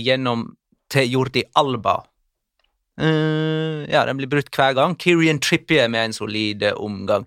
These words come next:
Det var vel en pasning fra Jordi Alba til Messi i mellomføtten t-,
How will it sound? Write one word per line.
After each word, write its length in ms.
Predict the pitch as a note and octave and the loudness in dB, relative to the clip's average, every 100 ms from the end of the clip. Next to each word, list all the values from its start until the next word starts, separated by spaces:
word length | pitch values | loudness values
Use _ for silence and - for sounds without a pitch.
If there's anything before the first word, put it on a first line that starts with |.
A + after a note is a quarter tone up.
| _ _ | _ _
Det 80 | B2+ | 0
var 160 | D3+ F#3 | 2 2
vel 140 | F3 - | 0 2
en 300 | A3+ A3+ F#3 | 2 4 0
pasning 300 | E3 E3 G3 | -2 -2 -2
fra 80 | F#3+ | 0
Jordi 220 | F3+ F3 - | 2 2 2
Alba 340 | G3+ B3 D#3 B2 | 2 0 0 -2
til 140 | C3+ | 0
Messi 460 | D3 A#3 - - - - | -4 -4 -4 -6 -10 -16
i 180 | - A#2 A#2 | -8 -4 -2
mellomføtten 840 | A2+ A2+ G#2+ A2 A2 - G#2+ G#2+ G#2 | -2 -2 -2 -4 -6 -2 -2 -2 -8
t-, 140 | - | -12